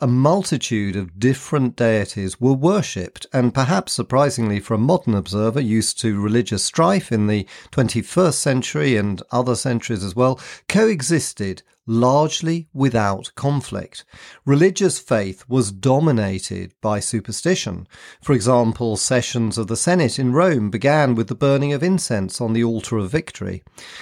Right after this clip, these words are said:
Sacrifice was a daily ritual and the precursor to all significant events, from military expeditions to chariot races.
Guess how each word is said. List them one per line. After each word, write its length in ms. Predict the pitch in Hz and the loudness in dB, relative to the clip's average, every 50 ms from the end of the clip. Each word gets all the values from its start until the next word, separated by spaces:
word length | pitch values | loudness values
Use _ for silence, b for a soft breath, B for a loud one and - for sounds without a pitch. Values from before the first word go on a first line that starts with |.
| B B | B B
Sacrifice 880 | - - 170 170 165 - 160 135 - - 143 151 180 190 - - - - | -2 2 2 2 2 2 0 -2 2 2 2 2 2 0 -2 -4 -2 -2
was 120 | 127 107 | 0 2
a 100 | 107 120 | 2 2
daily 520 | 95 - - - 117 117 123 127 123 123 120 | 0 0 0 2 4 4 4 4 4 4 4
ritual 640 | 110 127 151 151 - - - 117 101 95 95 98 - | 4 4 2 2 0 -4 -2 -2 -2 -2 -2 -4 -2
and 240 | - 127 117 123 | -2 0 2 4
the 120 | 117 120 110 | 4 2 2
precursor 800 | - _ - 208 220 185 - - - 196 208 190 - - 240 202 | 0 _ -4 -2 -2 -2 -2 0 0 2 2 2 2 0 -2 -2
to 200 | - - 135 135 - | 0 -2 -2 -2 -2
all 360 | - - 170 196 226 214 147 | 0 0 2 2 2 0 0
significant 680 | - - 151 135 120 139 143 139 - - - 143 127 120 | 0 0 -2 -2 0 -2 -2 -4 -4 -4 -2 -2 -2 0
events, 440 | 123 160 175 156 117 95 95 - - | 2 2 2 2 0 -2 -4 -6 -6
from 280 | - 131 120 117 120 | -2 2 2 4 4
military 420 | 131 135 143 - - - 135 131 127 | 4 2 0 -2 -4 0 2 2 2
expeditions 840 | 123 - - - 113 123 131 131 - - 139 131 127 123 107 - B B B B B B B | 2 0 -6 -4 -2 0 0 0 0 -2 -2 0 0 -2 -2 -4 B B B B B B B
to 200 | - 143 139 127 | 0 2 2 2
chariot 460 | - - 147 165 175 160 131 113 - | 2 2 2 2 4 2 2 0 -2
races. 640 | - 104 98 95 92 - - 95 87 90 87 - - | -2 -4 -2 -2 -4 -4 -6 -6 -8 -8 -8 -10 -14